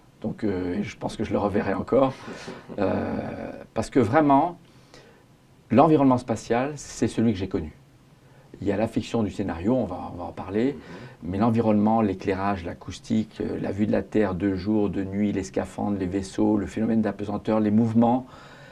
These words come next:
Speaker 1: c'est l'astronautique d'aujourd'hui, c'est nos vaisseaux spatiaux d'aujourd'hui, c'est comme ça aujourd'hui.
Speaker 2: Ah oui, oui. Donc la notion de réalisme est assez incroyable. Alors il faut dire une chose à ceux qui nous regardent en ce moment. Bon, Jean-François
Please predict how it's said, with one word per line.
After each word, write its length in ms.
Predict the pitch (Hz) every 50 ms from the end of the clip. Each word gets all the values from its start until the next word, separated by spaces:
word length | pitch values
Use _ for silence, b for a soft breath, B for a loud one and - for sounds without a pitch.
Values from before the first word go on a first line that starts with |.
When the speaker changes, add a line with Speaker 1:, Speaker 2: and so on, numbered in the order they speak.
| B B
Speaker 1:
c'est 680 | B - - - - - - - 139 135 135 139 - - -
l'astronautique 720 | 90 92 110 123 120 - - - 110 107 104 - 123 107
d'aujourd'hui, 380 | - 110 101 104 107 101 117 107
c'est 240 | - - 113 98
nos 180 | 98 117 131 135
vaisseaux 280 | 127 120 113 - 120 -
spatiaux 320 | - - 107 - - 107
d'aujourd'hui, 320 | 101 95 95 101 104 107
c'est 160 | - - - 101
comme 260 | - - 127 120 104
ça 200 | - - 117 110
aujourd'hui. 340 | 101 92 98 95 95 90 85
Speaker 2:
Ah 140 | 92 92 - - -
oui, 60 | - - - - - - -
oui. 60 | - - - - b b b b b -
Donc 160 | 98 90 -
la 160 | 98 92 87
notion 320 | 90 98 92 - - 127 101
de 60 | 87
réalisme 420 | 87 87 82 87 110 117 - -
est 120 | 87 82 -
assez 180 | 87 - -
incroyable. 340 | 101 92 - 107 98 90 90
Alors 160 | 101 107 123
il 40 | 139
faut 120 | - - 190
dire 140 | 190 208
une 100 | 175 156
chose 240 | 131 - 151 135 104 - B B B B B B B
à 60 | 98
ceux 140 | - - 135
qui 140 | 104 - 117
nous 80 | 110 101
regardent 240 | 110 131 127 117
en 60 | 107 98
ce 120 | - 107
moment. 240 | 92 85 80 73 73 95
Bon, 160 | 98 90 -
Jean-François 720 | - 90 131 135 - - 131 127 - - 160 165 185 202